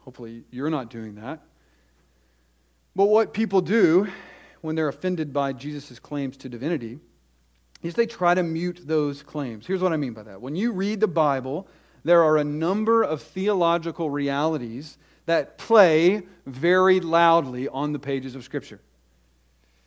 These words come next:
The deity of Christ is one of those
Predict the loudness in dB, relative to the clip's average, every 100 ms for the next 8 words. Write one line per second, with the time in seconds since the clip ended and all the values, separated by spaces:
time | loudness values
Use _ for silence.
0 | _ _ _ -10 -6 -4 -2 0 2 4
1 | 2 0 2 4 4 2 -2 -6 -6 -6
2 | -4 0 2 0 -2 -2 -2 -2 -2 -2
3 | -4 -10 -18